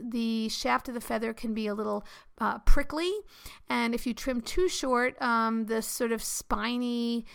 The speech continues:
uh, cut edge of that feather shaft can poke into the bird's body when they fold their wings down. So, um, I typically will trim in sort of a curved arc of those outermost primary feathers.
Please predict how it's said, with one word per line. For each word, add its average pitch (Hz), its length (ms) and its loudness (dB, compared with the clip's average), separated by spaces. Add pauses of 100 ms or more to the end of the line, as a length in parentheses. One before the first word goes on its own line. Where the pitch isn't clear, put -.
(200)
uh, 214 240 0
cut - 320 0
edge 220 480 0
of 220 240 -2
that 208 360 2
feather 247 380 -2
shaft 208 360 -2
can 226 160 -6
poke 226 260 8
into 214 160 -4
the 208 80 -6
bird's 202 240 -4
body 240 380 2
when 202 160 -2
they 202 140 0
fold 208 300 -6
their 208 140 -4
wings 202 300 -6
down. 95 360 -8 (320)
So, 233 480 -2 (240)
um, 226 480 -6
I 247 120 -8
typically 247 500 -6
will 233 140 -6
trim 226 320 -4
in 220 80 -4
sort 214 240 -6
of 214 80 -6
a 214 60 -4
curved 226 580 0
arc 220 440 -2 (200)
of 208 160 -4
those 214 220 -4
outermost 214 640 0
primary 202 340 8
feathers. - 500 -12